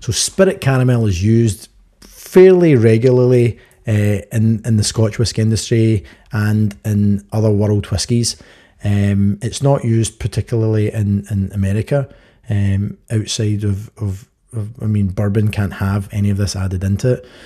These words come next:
Uh, but basically, it's a, it's a colouring agent. And the argument that's made by the Scotch whisky industry and some of the Japanese distilleries out there is that, that it's used to balance colour. So it's used for consistency. Um, so, you know,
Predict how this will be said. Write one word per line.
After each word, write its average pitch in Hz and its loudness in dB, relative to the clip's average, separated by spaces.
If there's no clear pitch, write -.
Uh, 110 0
but 120 -4
basically, 151 2
it's 123 -4
a, - -8
it's 117 -4
a 107 -4
colouring 135 2
agent. 117 0
And 127 0
the 131 -4
argument 170 2
that's 120 -2
made 120 4
by 110 0
the 101 0
Scotch 120 0
whisky 123 0
industry 117 2
and 107 2
some 117 -2
of 110 0
the 104 0
Japanese 110 0
distilleries 117 -2
out 113 0
there 113 0
is 104 0
that, 107 -4
that 120 -8
it's 104 -8
used 117 -2
to 117 0
balance 101 -2
colour. 110 -2
So 117 -8
it's 107 -8
used 127 2
for 143 -2
consistency. 110 -4
Um, 98 -2
so, - -4
you 110 0
know, 107 -2